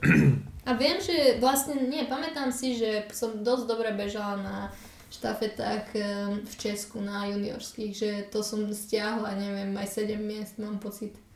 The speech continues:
Speaker 1: Tiež posledný úsek?
Speaker 2: Mm, druhý, druhý úsek.
Speaker 1: Tam ste skončili dvadsiate štvrté.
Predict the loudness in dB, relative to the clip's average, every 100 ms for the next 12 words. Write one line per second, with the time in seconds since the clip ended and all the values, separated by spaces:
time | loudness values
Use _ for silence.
0 | -20 -20 -4 -2 -2 -6 -2 0 0 -4
1 | -6 -10 -12 -20 -8 -2 0 0 0 0
2 | -2 -4 -8 -20 -8 4 4 4 0 -14
3 | -8 -4 -4 -4 -8 -12 -16 -20 -20 -20
4 | -18 -8 -6 -4 -8 -4 -4 -2 0 2
5 | 4 2 0 -4 -4 -4 -4 -4